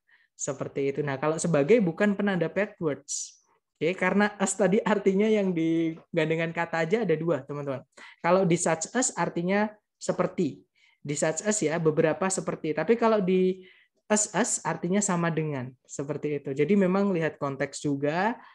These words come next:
kita pengen ngomong apa, seperti itu. Ya. Gimana berarti? Kalau kayak gini membantu nggak? Maksudnya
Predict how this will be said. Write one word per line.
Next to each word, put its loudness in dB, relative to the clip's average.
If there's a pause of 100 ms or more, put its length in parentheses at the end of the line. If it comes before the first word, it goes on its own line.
(260)
kita -4
pengen -2
ngomong -8
apa, -14
seperti -12
itu. -20 (240)
Ya. -8 (880)
Gimana -2
berarti? 0
Kalau 0
kayak 2
gini 6
membantu 4
nggak? 0
Maksudnya -2